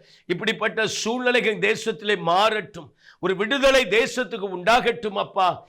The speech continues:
பாவங்கள், இந்த வேசித்தனத்தின் ஆவிகள்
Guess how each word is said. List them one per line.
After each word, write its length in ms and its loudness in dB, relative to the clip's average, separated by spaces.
பாவங்கள், 640 4
இந்த 140 0
வேசித்தனத்தின் 1000 0
ஆவிகள் 360 0